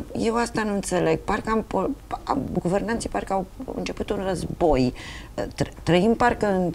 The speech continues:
teoria conspirației. Vrem să distrugem mediul privat. În loc să-i ajutăm să aducă mai mulți bani, să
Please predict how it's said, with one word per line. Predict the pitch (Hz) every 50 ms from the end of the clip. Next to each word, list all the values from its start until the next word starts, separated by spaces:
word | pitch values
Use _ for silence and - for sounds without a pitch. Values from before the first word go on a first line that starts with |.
| -
teoria | - 175 170 170 165 170 160 156
conspirației. | - - 147 147 143 - - 147 139 151 156 - - - 127 127 120 123 127 - - - - - - -
Vrem | 127 135 190 196
să | 196 - 208
distrugem | 202 165 180 180 175 - - - 233 226 254 220 175 185 151 135
mediul | 143 156 156 170 156 143 143 131
privat. | - 151 139 135 120 160 151 143 120 - - - - - -
În | - 147 170
loc | 175 196 190
să-i | - 233 226 214
ajutăm | 196 175 127 147 160 - - 127 123 131 - - 320 - - - - - - - - - -
să | - - - -
aducă | 113 123 123 120 190 - -
mai | 247 233 226 196
mulți | 185 180 175 185 196 170 170
bani, | 156 151 143 - - - - - -
să | - - - - 58 - -